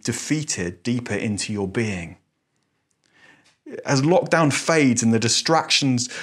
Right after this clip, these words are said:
of the world start again, don't rush past this moment.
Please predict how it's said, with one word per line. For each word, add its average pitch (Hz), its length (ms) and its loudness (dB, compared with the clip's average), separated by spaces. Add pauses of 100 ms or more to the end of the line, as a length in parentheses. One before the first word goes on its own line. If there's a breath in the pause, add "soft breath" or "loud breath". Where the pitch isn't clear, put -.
(140 loud breath)
of 117 100 2
the 123 80 4
world 131 300 4
start 156 400 4
again, 104 320 0 (380)
don't 175 300 2
rush 170 340 2
past - 460 -2
this 123 180 0
moment. 127 720 2